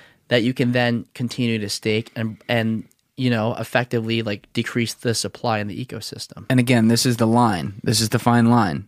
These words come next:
Speaker 2: where projects like this in the future, we're gonna figure out what ones go what way and what ones go the other way. But this is the line of where it can turn into just a bullshit pyramid scheme where they keep people involved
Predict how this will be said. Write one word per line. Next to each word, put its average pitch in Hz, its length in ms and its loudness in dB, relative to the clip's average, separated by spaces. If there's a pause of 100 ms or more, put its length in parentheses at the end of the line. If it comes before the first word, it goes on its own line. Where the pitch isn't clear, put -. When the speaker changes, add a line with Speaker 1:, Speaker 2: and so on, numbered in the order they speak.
(100)
Speaker 2:
where 113 260 2
projects 113 480 2
like 110 160 0
this 110 180 0
in 113 60 2
the 110 80 2
future, 117 640 0
we're 113 120 -2
gonna 110 140 4
figure 113 260 2
out 110 140 4
what 110 160 2
ones 110 300 2
go 107 160 4
what 107 200 2
way 101 160 2
and 104 120 4
what 95 160 2
ones 107 180 2
go 107 140 0
the 101 120 2
other 110 140 4
way. 98 140 2
But 101 180 -4
this 110 160 2
is 120 80 0
the 113 120 2
line 110 280 4
of 107 140 0
where 107 200 4
it 110 60 -4
can 104 180 2
turn 113 220 2
into 110 220 2
just 107 200 -2
a 107 40 0
bullshit 104 440 0
pyramid 117 380 2
scheme 135 300 4
where 117 80 4
they 107 80 0
keep 110 220 0
people 107 300 0
involved 107 460 4